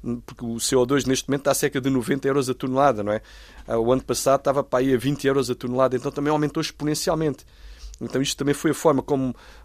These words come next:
eh, a economia glo-, eh, a União Europeia arranjou de taxar e também de ajudar um bocado a equilibrar o prato da balança.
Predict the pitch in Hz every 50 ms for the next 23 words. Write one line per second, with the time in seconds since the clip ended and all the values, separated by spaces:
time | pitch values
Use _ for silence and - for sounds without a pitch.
0 | - - 123 120 120 120 120 117 120 123 123 120 - 127 123 123 127 127 120 110
1 | 110 110 117 127 151 147 139 123 117 113 113 113 113 113 117 113 123 123 120 123
2 | 123 123 127 - - 139 147 147 143 147 143 127 135 147 135 151 151 - - 156
3 | 131 - - - 147 131 127 127 127 147 - - - - - - - - 135 127
4 | - 135 131 135 139 139 143 180 147 117 107 110 127 131 135 135 - - 139 127
5 | 131 127 - 139 127 127 131 135 127 - 139 139 - - 123 120 107 110 107 104
6 | 98 - - -